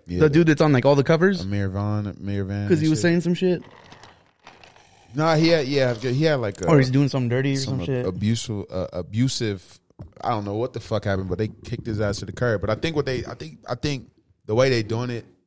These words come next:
Speaker 1: I don't know if it's like an internal beef or whatever, but I think
Speaker 2: Mm.
Speaker 1: it's just like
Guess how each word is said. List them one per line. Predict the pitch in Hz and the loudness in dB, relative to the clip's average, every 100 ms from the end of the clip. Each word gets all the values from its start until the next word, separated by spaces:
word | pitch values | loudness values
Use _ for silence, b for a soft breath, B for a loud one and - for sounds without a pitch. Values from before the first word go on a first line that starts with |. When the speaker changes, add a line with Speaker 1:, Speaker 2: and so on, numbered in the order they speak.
| - | -6
Speaker 1:
I | 123 | -2
don't | 151 | 2
know | 139 | 2
if | 123 | 2
it's | 120 | 0
like | 110 | -2
an | 90 | -2
internal | 95 113 113 98 | -4 -4 -2 -2
beef | 98 110 | -2 -4
or | 104 | -2
whatever, | 107 113 113 110 | -2 -2 -2 -4
but | 98 | -2
I | 104 | -2
think | 104 117 | 0 -2
Speaker 2:
Mm. | |
Speaker 1:
it's | 101 | -4
just | 101 | -6
like | 95 90 | -6 -6